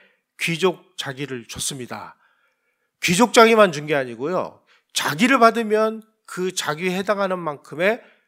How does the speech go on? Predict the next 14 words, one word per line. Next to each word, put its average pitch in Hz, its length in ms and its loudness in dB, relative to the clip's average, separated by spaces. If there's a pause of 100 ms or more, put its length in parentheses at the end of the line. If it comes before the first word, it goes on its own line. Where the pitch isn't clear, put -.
(300)
돈을 247 360 8
주는데 202 720 0
그 165 180 -4
돈이 170 580 -4 (120)
얼마였느냐? 147 840 2
여러분 151 320 -2
놀라지 143 340 -2
마십시오. 101 640 -14 (4000)
가장 311 720 6
많은 202 520 6
은사금을 160 720 0
받은 143 280 -8
사람이 127 340 -8
누구냐? 104 640 -14